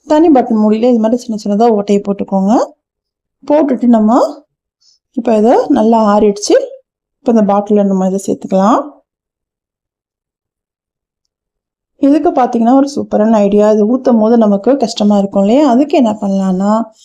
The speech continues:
நம்ம பேஸ்ட் வந்து யூஸ் பண்ணுவோம். பேஸ்ட் யூஸ் பண்ணிட்டு தூக்கி தானே போடுவோம். இது மாதிரி நீங்க கட் பண்ணி வச்சுக்கோங்க. ஏதாவது சின்ன நமக்கு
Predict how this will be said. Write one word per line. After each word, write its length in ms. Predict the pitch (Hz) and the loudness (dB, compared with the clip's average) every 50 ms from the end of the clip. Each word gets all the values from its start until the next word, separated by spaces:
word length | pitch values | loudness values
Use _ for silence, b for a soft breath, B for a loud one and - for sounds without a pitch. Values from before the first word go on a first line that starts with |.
| b b _ | b b _
நம்ம 140 | - 247 269 277 269 | 0 0 0 0 0
பேஸ்ட் 420 | 262 226 220 240 233 - - - 240 | 0 0 0 0 -2 -4 -4 -2 -2
வந்து 220 | 208 208 220 226 | 0 0 0 0
யூஸ் 220 | 208 208 208 208 - - | 2 0 0 0 -2 -2
பண்ணுவோம். 420 | 208 196 190 185 185 196 269 403 523 - - _ _ | -2 0 0 2 2 2 0 0 -2 -6 -14 _ _
பேஸ்ட் 280 | - 277 294 294 294 285 | -2 0 0 0 0 0
யூஸ் 240 | 262 247 254 - - | 0 0 0 -2 -2
பண்ணிட்டு 240 | 247 226 226 294 285 | -2 0 0 -2 -2
தூக்கி 240 | 285 269 262 254 220 | -2 -2 -2 0 0
தானே 200 | 220 214 220 214 | 0 0 0 -2
போடுவோம். 420 | 220 214 196 196 202 226 226 208 B B B B B B B - | -2 -4 -4 -2 0 0 -2 -2 B B B B B B B 0
இது 160 | 285 285 277 269 | 2 2 4 4
மாதிரி 200 | 262 269 269 262 | 4 4 4 4
நீங்க 180 | 254 240 262 262 | 4 2 2 0
கட் 220 | - 202 190 - | 0 -4 -4 -2
பண்ணி 180 | - 214 214 208 | -2 0 0 0
வச்சுக்கோங்க. 520 | 196 190 190 - - - 220 202 196 196 202 254 370 494 b b b b b b b - | 0 -2 -4 -8 -8 -4 -4 -2 0 0 0 0 0 -2 b b b b b b b -2
ஏதாவது 340 | - 277 269 269 262 262 277 277 | 0 2 2 4 2 2 0 -2
சின்ன 420 | 269 - 311 277 294 302 311 311 302 | -4 0 2 4 4 4 4 4 4
நமக்கு 460 | 285 247 240 226 220 220 220 - | 4 4 2 2 0 0 0 0